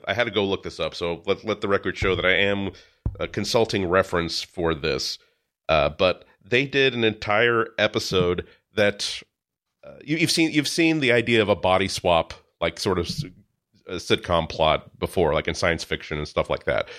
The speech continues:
This one, and the, the, the joke here is that all the cast of characters keep, like, doing body swaps to get out of little jams until, like, they don't know how to, and that there's a limitation on the machine where once someone has been swapped once, they can't swap again to someone who's already been swapped.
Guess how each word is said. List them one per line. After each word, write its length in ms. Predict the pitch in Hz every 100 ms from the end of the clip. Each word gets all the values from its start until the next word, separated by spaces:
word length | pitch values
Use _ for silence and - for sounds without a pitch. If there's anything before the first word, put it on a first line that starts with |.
| - - - - 101
This 300 | 127 185 -
one, 160 | 131
and 160 | 123 120
the, 240 | 127 117
the, 180 | 110 113
the 120 | 101
joke 260 | 107 135 135
here 200 | 127 117
is 100 | 113
that 180 | 104 101
all 100 | 104
the 60 |
cast 300 | 101 104 98
of 60 | -
characters 420 | 101 95 95 90
keep, 200 | - 98
like, 160 | 95 82
doing 220 | 95 92
body 320 | 85 90 98
swaps 380 | - 90 87 -
to 80 | 87
get 120 | 92
out 120 | 92
of 160 | 90 85
little 220 | 101 90
jams 480 | 78 87 85 85 85 - - -
until, 440 | 104 101 110 104
like, 160 | 101 95
they 120 | 101
don't 280 | 92 107 -
know 180 | 101 98
how 300 | - 95 95
to, 280 | - 101 110
and 120 | 113
that 120 | 117
there's 140 | 131
a 60 | 117
limitation 640 | 113 127 123 120 113 -
on 120 | 107 98
the 60 |
machine 480 | 95 - 101 98 101
where 160 | 92 92
once 300 | 98 107 -
someone 240 | 113 107
has 120 | 95
been 140 | 98 92
swapped 440 | - 95 95 -
once, 340 | 87 92 95
they 120 | - 87
can't 300 | - 92 -
swap 420 | - 98 92 -
again 360 | 87 87 90 87
to 80 |
someone 300 | 90 95 92
who's 140 | 90 -
already 280 | 90 87 90
been 220 | 85 80
swapped. 480 | - 90 92 98